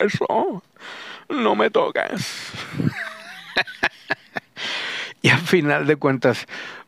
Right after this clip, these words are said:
pues, eh, va a afectar, ¿no? Y l-, lo que necesitamos es que al menos el veinte por ciento de la población mundial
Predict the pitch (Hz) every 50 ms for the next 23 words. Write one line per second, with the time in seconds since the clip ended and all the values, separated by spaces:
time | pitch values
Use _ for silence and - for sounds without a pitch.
0 | _ - 107 101 95 92 - - - - - 113 104 104 - - - - - -
1 | - 123 113 - - 110 - - - 104 90 - - - 123 135 143 143 123 127
2 | - 139 131 139 - _ - - 135 135 - - 135 131 123 110 131 113 123 131
3 | - 170 156 156 139 120 110 - 131 123 107 - - - 139 123 - - 131 120
4 | 120 131 143 151 139 127 117 - - 117 107 117 123 131 135 - 147 139 - 117
5 | 95 - - 131 123 131 127 - 123 120 104 104 101 98 - - 110 101 101 107
6 | 104 - - - 123 120 117 120 113 107 104 107 104 113 113 107 95 85 85